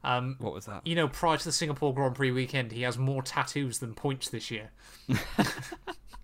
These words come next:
Speaker 1: Twenty-one
Speaker 2: That is
Speaker 1: tattoos to
Speaker 2: funny.
Speaker 1: nineteen points.
Speaker 2: That is very funny. Very good. Um, yeah, I think Alonso still counts twenty-five points from Australia that he lost as well.
Speaker 1: Oh, of course, yeah.
Speaker 2: Um,
Speaker 1: He was definitely
Speaker 2: so
Speaker 1: gonna win that one.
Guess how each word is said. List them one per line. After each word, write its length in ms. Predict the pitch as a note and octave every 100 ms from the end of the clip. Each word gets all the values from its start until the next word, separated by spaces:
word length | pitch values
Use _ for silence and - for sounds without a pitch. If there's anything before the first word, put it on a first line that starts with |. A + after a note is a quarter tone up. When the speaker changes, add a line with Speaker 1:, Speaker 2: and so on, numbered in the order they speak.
| - - -
Speaker 1:
Twenty-one 480 | E3+ F3 F3 D#3+
Speaker 2:
That 40 | D#3
is 40 |
Speaker 1:
tattoos 400 | D#3 C#3+ E3+ C#3 D3
to 60 |
Speaker 2:
funny. 120 | C3
Speaker 1:
nineteen 600 | C3+ C#3 C#3+ C3 C3+ C3
points. 460 | B2+ C3+ A2 - - - - - - - -
Speaker 2:
That 120 | -
is 100 | -
very 200 | E2 D#2+
funny. 260 | - E2 G2+
Very 200 | F#2 F2
good. 180 | E2 - - - - - -
Um, 540 | G#2 F#2+ F#2 F#2 D#2 - - -
yeah, 200 | A2 F#2+
I 100 | G2
think 180 | C#3+ B2+
Alonso 300 | A2+ G#2 G2
still 220 | - G2
counts 320 | - F#2+ F2
twenty-five 440 | - F#2+ F#2 F#2 -
points 220 | F#2 D2+
from 100 | F#2+
Australia 320 | F#2+ G#2 F#2+
that 80 | D2+
he 80 | C#2+
lost 240 | E2+ -
as 80 | -
well. 160 | F#2 E2
Speaker 1:
Oh, 120 | D#3+
of 60 | C3+
course, 360 | - C3+ A2 G#2+
yeah. 160 | A#2+
Speaker 2:
Um, 200 | G2+ F#2+ - - - _ _
Speaker 1:
He 80 | -
was 100 | A#2+
definitely 280 | - G#2+ A#2+
Speaker 2:
so 60 | A#2
Speaker 1:
gonna 100 | A#2
win 120 | A#2
that 200 | A#2 A2
one. 160 | G#2+